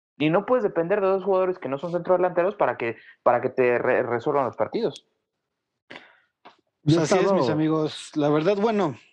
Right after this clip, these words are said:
Speaker 2: No,
Speaker 3: adelante,
Speaker 2: para
Speaker 3: Rafa,
Speaker 2: cerrar,
Speaker 3: con
Speaker 2: nada, nada más para cerrar y, este, a, a esta mesa y, y que tenemos a tres americanistas. He leído y he escuchado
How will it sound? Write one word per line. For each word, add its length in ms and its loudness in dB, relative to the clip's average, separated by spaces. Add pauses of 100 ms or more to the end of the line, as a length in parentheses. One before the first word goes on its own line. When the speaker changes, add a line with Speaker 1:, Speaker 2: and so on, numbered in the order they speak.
Speaker 2:
No, 80 -20 (160)
Speaker 3:
adelante, 380 2
Speaker 2:
para 80 2
Speaker 3:
Rafa, 160 0
Speaker 2:
cerrar, 240 0
Speaker 3:
con 220 -10 (800)
Speaker 2:
nada, 200 -2
nada 220 0
más 260 -4
para 200 0
cerrar 280 -2
y, 340 -4
este, 340 -2
a, 500 0 (300)
a 200 6
esta 200 2
mesa 400 2
y, 120 2 (200)
y 100 0
que 120 2
tenemos 360 0
a 80 0
tres 300 0
americanistas. 680 0 (440)
He 100 4
leído 320 2
y 160 0
he 20 0
escuchado 680 -6